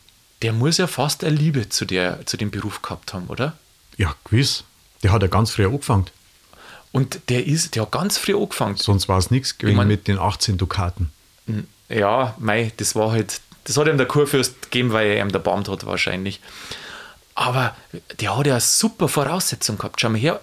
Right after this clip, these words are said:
Speaker 1: sein Vater hat ja sowas schon gemacht. Sei, äh, und dann mit Eufi hat er eine Lehre angefangen. Wenn du das so sagst, ein normaler Wissen-, was heißt ein normaler Wissenschaftler, die meisten studieren ja.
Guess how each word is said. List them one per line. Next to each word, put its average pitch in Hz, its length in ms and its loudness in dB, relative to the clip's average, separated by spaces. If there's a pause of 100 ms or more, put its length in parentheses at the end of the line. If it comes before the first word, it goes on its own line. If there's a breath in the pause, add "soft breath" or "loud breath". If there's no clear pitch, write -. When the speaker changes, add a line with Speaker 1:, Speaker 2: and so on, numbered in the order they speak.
(100)
Speaker 1:
sein - 220 -2
Vater 107 640 -2 (360)
hat 117 180 0
ja 101 360 2
sowas 101 280 0
schon - 180 -2
gemacht. 95 340 -2 (400 loud breath)
Sei, 107 680 2
äh, 113 200 2
und 123 200 -2
dann 156 180 4
mit 147 140 4
Eufi 160 400 2
hat 113 120 0
er 113 140 0
eine 107 120 0
Lehre 151 320 2
angefangen. 95 420 -6 (280 loud breath)
Wenn 117 120 0
du - 60 -4
das 110 140 -2
so 104 300 0
sagst, - 380 -2 (320 loud breath)
ein 113 100 0
normaler 107 600 2 (120)
Wissen-, 127 440 -2
was - 120 -6
heißt - 160 -6
ein 92 60 -4
normaler 107 360 0
Wissenschaftler, 110 540 -2
die 101 100 -8
meisten 143 640 -2
studieren 120 460 0
ja. 87 220 -2